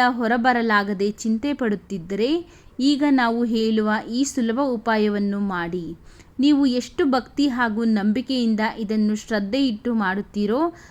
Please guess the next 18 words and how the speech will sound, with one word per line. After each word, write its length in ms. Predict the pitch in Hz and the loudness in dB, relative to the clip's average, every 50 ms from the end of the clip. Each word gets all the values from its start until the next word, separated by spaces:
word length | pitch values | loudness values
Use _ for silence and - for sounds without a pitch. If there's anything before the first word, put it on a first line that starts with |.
| - - - | -20 -8 -6
ಅಷ್ಟು 340 | 254 262 - - - 330 349 | -6 -6 -6 -2 0 0 2
ಬೇಗ 320 | 262 247 269 254 254 220 247 247 | 2 2 2 2 0 0 2 2
ನಿಮಗೆ 360 | 240 233 226 214 214 214 226 220 | 2 2 2 2 0 0 -2 -2
ಉತ್ತಮವಾದ 800 | 202 226 220 - - 285 285 277 285 254 233 220 208 208 196 202 202 202 | -4 -6 -8 -6 -2 2 4 4 4 4 2 2 0 0 0 -2 -2 0
ರಿಸಲ್ಟ್ 360 | 214 214 175 214 226 220 214 | -2 -2 -2 -4 -4 -6 -4
ಕಂಡು 360 | - 220 202 202 208 226 277 | -4 -2 0 0 0 0 0
ಬರುತ್ತದೆ. 600 | 254 262 226 214 208 - - 208 196 175 190 180 180 175 185 - - - _ _ _ _ - | 0 0 0 0 -2 -4 -6 -6 -4 -4 -4 -6 -6 -8 -12 -18 -20 -20 _ _ _ _ -14
ಹಂತ 300 | 269 277 302 330 330 403 403 | -10 -10 -10 -8 -8 -8 -8
ಹಂತವಾಗಿ 760 | 339 330 330 277 269 277 269 240 254 247 247 233 220 262 269 | -6 -4 -4 -4 -2 -2 -2 2 2 2 2 2 2 2 2
ನೀವು 320 | 247 247 254 254 233 247 | 4 2 2 2 2 2
ನಿಮ್ಮ 320 | 247 240 247 233 226 226 233 233 | 2 4 4 4 2 2 2 0
ಸಾಲ 380 | 233 - 247 214 196 214 277 349 | -2 0 0 2 2 4 2 2
ತೀರಿಸುತ್ತೀರಿ. 880 | 359 - 294 269 233 233 214 233 208 - - 220 220 220 208 175 190 180 170 170 175 - - - - - | 2 4 4 4 2 0 -2 -4 -8 -6 -4 0 0 2 2 0 -2 -4 -6 -8 -12 -16 -18 -20 -18 -14
ಸಾಲ 380 | - - 311 294 294 320 349 370 392 381 | -4 2 4 4 4 4 6 6 4 6
ತೀರಲು 520 | - 302 269 262 262 254 254 247 247 254 | 6 6 4 6 6 4 4 4 4 2
ಬೇಕಾದ 520 | 214 202 226 214 226 214 - 233 226 214 220 214 | 2 4 4 2 2 2 0 0 2 2 4 4
ಮಾರ್ಗವು 600 | 214 214 202 190 214 254 277 294 320 277 262 262 | 4 4 4 4 2 2 2 2 2 2 2 2
ನಿಮಗೆ 440 | 226 226 208 196 185 180 208 226 | 2 2 0 -2 -2 0 0 0